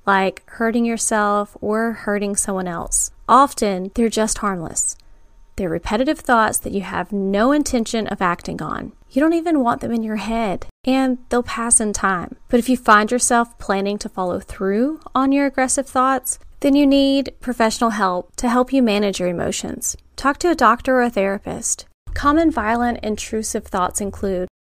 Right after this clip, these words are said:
harming loved ones or harming children,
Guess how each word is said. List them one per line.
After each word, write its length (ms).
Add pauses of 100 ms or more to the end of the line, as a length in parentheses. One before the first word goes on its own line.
(260)
harming 340
loved 240
ones 420
or 80
harming 380
children, 580